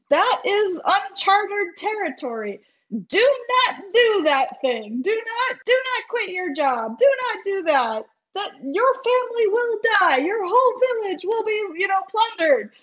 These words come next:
And, you know, this is just, like, our biology just saying, "I don't like that. I don't like that." And so you, you can either be a person that's like, "Nope, don't like it. Gonna just stay. I like my house. I like my nine-to-five job. Just gonna do my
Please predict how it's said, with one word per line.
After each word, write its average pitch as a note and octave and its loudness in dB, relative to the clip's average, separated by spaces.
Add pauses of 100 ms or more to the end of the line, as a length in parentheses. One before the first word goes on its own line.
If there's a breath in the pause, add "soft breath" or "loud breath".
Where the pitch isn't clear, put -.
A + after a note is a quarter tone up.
(400 soft breath)
And, D#4 -2
you D#4 -6
know, D4 2
this C#4+ -6
is E4+ -10
just, - -6
like, C#4+ 2
our B3+ 2
biology A#3+ -2
just A#3 -6
saying, B3+ 0
"I D#4 0
don't E4 0
like F4 2 (100)
that. C#4+ 2
I D4+ -2
don't E4+ 0
like F#4+ 0
that." A#3 0
And B3 -6
so B3+ 4
you, C4+ -2
you B3+ -10
can C4+ -10
either D4 -4
be C#4 0
a C4 6
person D#4+ -2
that's A#3+ 0
like, A#3 2 (400)
"Nope, G#4 0 (100)
don't C4+ 4
like B4 2
it. - -4 (140)
Gonna C4 4
just C4 -4
stay. D#4+ 4
I A#3 -2
like A#3 -4
my A3+ -8
house. A4 -2
I C4+ 0
like B3 0
my A#3+ -6
nine-to-five A3+ -8
job. G4 -2
Just - -18
gonna G#3 -4
do B3+ -8
my A3 -4